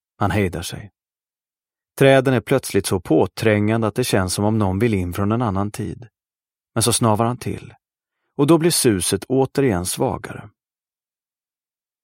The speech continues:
När han lyckas häva snubblandet har det gyllengula hårfladdret nästan försvunnit där framme, mellan de höga grässtråna,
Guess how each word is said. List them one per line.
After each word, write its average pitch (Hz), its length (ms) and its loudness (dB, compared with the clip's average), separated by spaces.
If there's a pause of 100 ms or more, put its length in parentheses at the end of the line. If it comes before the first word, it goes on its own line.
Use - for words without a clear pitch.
(200)
När 139 120 6
han 143 100 6
lyckas 143 280 2
häva 147 340 4
snubblandet 98 760 0
har 104 120 2
det 98 80 0
gyllengula 98 600 2
hårfladdret 98 840 0
nästan 131 260 -2
försvunnit 110 560 0
där 90 140 -6
framme, - 380 -6 (440)
mellan 107 220 2
de 101 120 2
höga 101 280 0
grässtråna, 95 720 -8